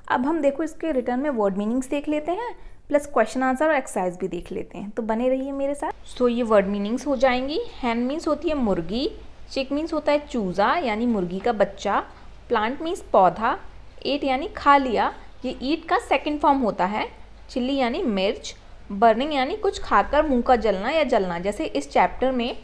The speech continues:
उसने कुछ तीखा खा लिया था, यानी तीखी मिर्ची खा ली थी, इसलिए यहाँ पे बर्निंग का यूज़ किया गया है,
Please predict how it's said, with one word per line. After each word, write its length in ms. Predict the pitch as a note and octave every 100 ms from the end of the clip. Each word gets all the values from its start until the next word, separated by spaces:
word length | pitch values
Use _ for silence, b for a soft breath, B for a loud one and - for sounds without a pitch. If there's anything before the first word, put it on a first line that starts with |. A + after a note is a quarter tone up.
| B B B
उसने 220 | A#3+ D#4
कुछ 220 | D#4+ F4+ -
तीखा 280 | C#4+ C4 F4
खा 220 | - B3+
लिया 240 | G#3 G3+
था, 120 | F#3+ B3
यानी 200 | C4 C4+
तीखी 320 | C4+ B3+ D#4
मिर्ची 360 | C#4 B3 -
खा 200 | F4+ E4
ली 160 | G#3 F#3+
थी, 260 | G3 B4 - B B
इसलिए 440 | A#3+ - C#4 F4
यहाँ 320 | A#4+ C#4 C#4+ C#4+
पे 100 | D#4+
बर्निंग 440 | A3+ G#3+ G#3+ A3+
का 60 | B3
यूज़ 400 | A3+ F#3 G3+ G3
किया 260 | A3 A3
गया 200 | A3 A3+
है, 180 | A#3 D4+